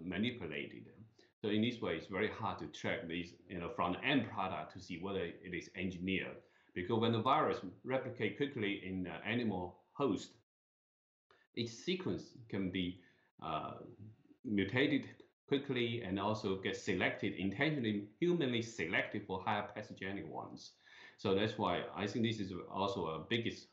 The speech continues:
uh, flaw in that paper's rationale. You cannot exclude this possibility. And so ba-, simply based on, uh, gene sequence, uh, alignment and homology analysis is not enough to prove whether a product is lab produced or not.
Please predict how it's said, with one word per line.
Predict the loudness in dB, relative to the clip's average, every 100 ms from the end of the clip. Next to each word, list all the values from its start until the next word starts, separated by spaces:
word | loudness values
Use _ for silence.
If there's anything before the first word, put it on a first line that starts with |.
| -14
uh, | -10 -8 -6 -8 -12 0
flaw | 4 6 4
in | 2 0
that | -2 -4 -2
paper's | 0 0 -2
rationale. | -2 -2 0 0 0 2
You | 0 -2 -2
cannot | -2 0 -2
exclude | -6 0 4 4
this | 2 -4
possibility. | -6 -8 0 2 2 0 -4 -6 -18 _ -20 -20 -8
And | -4 -4 0
so | 0 2
ba-, | 2 2
simply | 2 2 4 2
based | 2 -2 0
on, | 0 0 -2 -6
uh, | -10 -10 -8 0
gene | 0 0
sequence, | -2 -2 -2 -4 -6 -12
uh, | -10 -6 -2
alignment | 2 4 4 4 2 0
and | -4
homology | -2 0 2 0 -2 -2
analysis | 0 2 0 -4 -8 -10
is | -6 0
not | 2 2 0
enough | -2 2 0 0
to | -6
prove | -4 2 2 0 -6 -18 _ -2
whether | 0 2
a |
product | -2 0 2 2 0 -2
is | -6
lab | -4 -2 -2
produced | -2 -4 -4 -4
or | -4
not. | -2 -2 -2